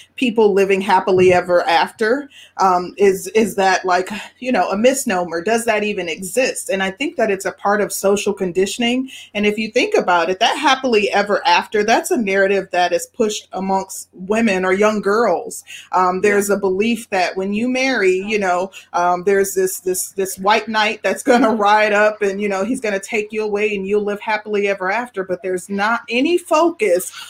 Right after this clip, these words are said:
Speaker 1: on how to get to that, that happiness. There's no focus or, you know, there's no talk of doing the actual work to ensure that you can have a happy, successful marriage or
Speaker 2: Well,
Speaker 1: relationship.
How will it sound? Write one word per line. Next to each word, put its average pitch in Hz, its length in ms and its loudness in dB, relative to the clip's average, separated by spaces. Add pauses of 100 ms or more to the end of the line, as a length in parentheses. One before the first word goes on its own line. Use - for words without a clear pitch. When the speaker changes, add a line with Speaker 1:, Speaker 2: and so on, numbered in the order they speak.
(100)
Speaker 1:
on 208 140 4
how 240 240 4
to 190 100 0
get 208 300 -2
to 214 120 -2
that, 185 220 0 (180)
that 196 160 0
happiness. 240 760 -6 (220)
There's 214 200 -2
no 233 240 4
focus 226 640 -2
or, 190 260 4
you 208 120 0
know, 185 160 0
there's 202 260 -2
no 240 140 0
talk 269 380 0
of 185 180 -6
doing 220 300 -2
the 202 140 0
actual 180 580 -4
work 214 380 0 (300)
to - 180 -4
ensure 226 520 0
that 202 180 -2
you 196 80 -8
can 285 360 -2
have 180 220 -2
a 180 60 0
happy, 185 380 -2
successful 180 640 -6
marriage - 720 -10 (260)
or 202 140 2
Speaker 2:
Well, 185 60 4
Speaker 1:
relationship. - 720 0